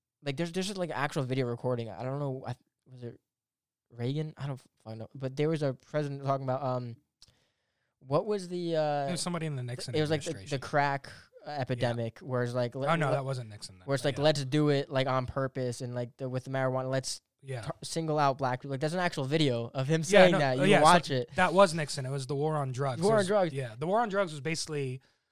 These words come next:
Speaker 2: for the purpose of suppressing the civil
Speaker 1: Yeah.
Speaker 2: rights movement and the anti-war movement, because in the eyes of those people, that administration, who were the people that did those drugs?
Speaker 1: Yeah, well, so, hold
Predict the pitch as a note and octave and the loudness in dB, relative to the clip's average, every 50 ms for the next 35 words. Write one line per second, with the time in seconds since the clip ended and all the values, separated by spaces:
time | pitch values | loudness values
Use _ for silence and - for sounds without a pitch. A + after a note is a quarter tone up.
0 | _ _ _ _ _ _ _ _ _ F3+ D#3 C#3 C3+ - E3 E3 D#3 - D#3 C#3+ | _ _ _ _ _ _ _ _ _ -6 -4 -4 -2 0 0 0 0 0 -2 -4
1 | C3+ - - - - C#3 C#3 C3 B2 A#2+ A2+ - - - - C3 - - - D#3+ | -4 -6 -8 -8 -8 -6 -4 -4 -4 -6 -6 -8 -6 -6 -6 -8 -6 -4 -2 -2
2 | D#3 - - E3 D3 C#3+ D3 C#3 C3 - - E3 C#3+ D#3+ E3 C3+ C#3 D#3 - - | -2 -2 -2 -4 -4 -4 -4 -6 -6 -6 -4 -2 2 4 4 4 4 2 -2 -2
3 | F3 F#3 F#3+ F#3+ G#3 G#3+ G3+ - _ _ - C#3+ E3 F3 F3 F3 E3+ D#3 D3+ C#3 | -2 -2 -2 0 -2 -2 -2 -4 _ _ -4 -2 0 0 0 0 -2 -2 -4 -4
4 | C#3+ D3+ D3+ - D3 C#3 C3 D3 E3 F3 D#3 C#3 B2+ A2 A#2 A#2 G#2+ A2 C3+ C3 | -4 -6 -6 -6 -6 -4 -4 -2 -2 -2 -2 -4 -4 -6 -8 -12 -12 -12 -12 -8
5 | - C#3+ C3+ B2+ A#2+ A#2 A#2 - - _ _ _ _ _ _ _ _ _ _ _ | -6 -6 -6 -4 -6 -8 -10 -12 -12 _ _ _ _ _ _ _ _ _ _ _
6 | _ _ - E3+ E3 D#3 D#3 D#3 D3+ C#3+ C3+ - _ _ _ D3+ C3+ C#3 C3+ - | _ _ -2 0 2 2 2 0 -2 -4 -6 -12 _ _ _ -10 -8 -8 -8 -2
7 | - D3 D#3+ E3+ F3 F3 E3+ D3 C3 D#3 D3+ D3 D3 C3 B2 A#2 - - - - | 2 4 6 6 6 4 2 2 2 2 2 2 0 -2 -6 -10 -16 -20 -20 -20
8 | _ _ _ _ _ _ _ _ _ _ C3 C#3 D3+ D3+ D3 - - - F#3+ G#3 | _ _ _ _ _ _ _ _ _ _ -8 -2 -2 -2 -2 -2 -4 -4 -4 -4
9 | - E3+ C#3+ C3+ C#3 C#3 C#3+ C#3+ C#3 C#3 C3 C3 - - - F3+ A3 G#3+ - - | -2 -4 -4 -2 0 0 0 0 0 -2 -2 -4 -4 -4 -2 -2 -2 0 -2 -2
10 | C3+ B2+ A#2+ A2 E3 F3 F3 E3+ D#3 D3+ - D#3+ D#3 - D#3 C#3 B2+ B2 C#3 C#3+ | -4 -4 -2 0 2 2 2 2 0 -2 -4 -4 -4 -2 -4 -6 -4 -6 -6 -6
11 | B2+ B2 B2 A#2+ G#2+ - A#2+ G2+ G#2 F#2 - - - - - D3 C3+ D#3 E3 - | -4 -6 -6 -6 -8 -8 -10 -12 -12 -14 -18 -18 -18 -12 -10 -6 -2 -2 0 0
12 | - - F3 E3+ | 0 0 0 0